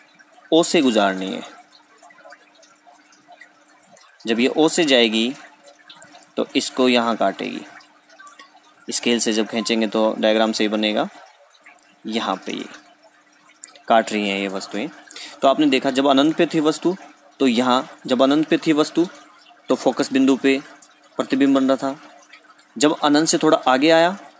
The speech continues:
तो प्रतिबिंब देखो फोकस से थोड़ा आगे सरक गया, यानी कि एफ़ टू और टू एफ़ टू के बीच में। अब वस्तु नेक्स्ट कंडीशन में यहाँ आएगी तो ये और आगे सरक जाएगा। इसमें आंसर आ जाएगा आपको कहाँ, तो कहाँ बन रहा है,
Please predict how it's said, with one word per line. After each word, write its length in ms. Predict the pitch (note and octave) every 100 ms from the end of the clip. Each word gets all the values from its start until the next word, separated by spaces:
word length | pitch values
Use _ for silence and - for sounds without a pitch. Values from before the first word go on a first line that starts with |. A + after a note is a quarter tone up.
| _ -
तो 40 |
प्रतिबिंब 520 | A#2+ C3+ - C#3 C#3+ C#3+
देखो 240 | C#3+ D#3
फोकस 380 | - - C3 D3
से 100 | -
थोड़ा 200 | D3 C#3
आगे 280 | - A#2+ C3
सरक 220 | C#3+ C3+
गया, 240 | B2+ C3+ C3+ - - _ _
यानी 180 | A#2+ B2+
कि 160 | D3+ - C3+
एफ़ 220 | C3 - - -
टू 180 | D#3 E3 - -
और 140 | C3+ -
टू 120 | C#3
एफ़ 160 | C3 -
टू 80 |
के 100 | C#3+ C3
बीच 280 | A#2 A2+
में। 140 | C3+ C#3 - - - - - - _ -
अब 120 | C#3
वस्तु 340 | D3 - E3+
नेक्स्ट 260 | D3 D3+ -
कंडीशन 300 | D3+ D3 D#3
में 120 | D#3
यहाँ 220 | C#3 C#3 D#3+
आएगी 280 | D#3+ D#3+ F3 - -
तो 60 | B2+
ये 100 | B2+
और 200 | B2+ C#3+
आगे 180 | C#3 C#3+
सरक 200 | C3+ C3+
जाएगा। 360 | C3+ C3+ C#3 - - _ - - - -
इसमें 200 | - C3+
आंसर 280 | C3+ C3+ C#3
आ 60 |
जाएगा 300 | C3 C#3 C#3
आपको 300 | C3+ C#3 C3+ - - - _ _ _ - - - _ _ _ _
कहाँ, 500 | C3+ A#2+ C3 C3+ G2 - - - - - - - -
तो 60 |
कहाँ 260 | - C3 C#3+
बन 180 | C#3 C3+
रहा 100 | C3+
है, 280 | C3+ C#3+